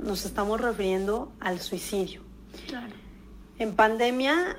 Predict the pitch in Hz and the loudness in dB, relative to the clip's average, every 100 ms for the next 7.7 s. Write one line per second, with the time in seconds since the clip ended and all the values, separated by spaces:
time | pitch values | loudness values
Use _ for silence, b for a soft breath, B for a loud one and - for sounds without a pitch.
0 | 220 208 190 180 185 214 214 226 233 196 | 0 0 2 2 2 4 2 2 0 2
1 | 202 208 226 - 208 196 196 196 190 185 | 2 2 -4 -4 0 2 4 2 0 0
2 | 190 - 208 180 175 - 202 185 240 - | -2 -4 -2 -2 -2 0 0 0 -4 -6
3 | - 196 185 180 185 185 190 226 - 233 | -2 -2 0 0 2 2 0 -2 -4 0
4 | 202 202 - 214 202 202 185 226 214 254 | 0 0 -2 -2 0 0 0 2 2 0
5 | 262 214 175 - 185 165 - 214 233 320 | -2 -2 -2 -4 -8 -8 -6 -4 -2 -4
6 | - - - - 196 220 214 214 208 208 | -4 -16 -20 -10 -2 2 4 4 4 0
7 | 208 190 180 - 202 220 294 | -2 -4 -4 -2 -2 -2 -2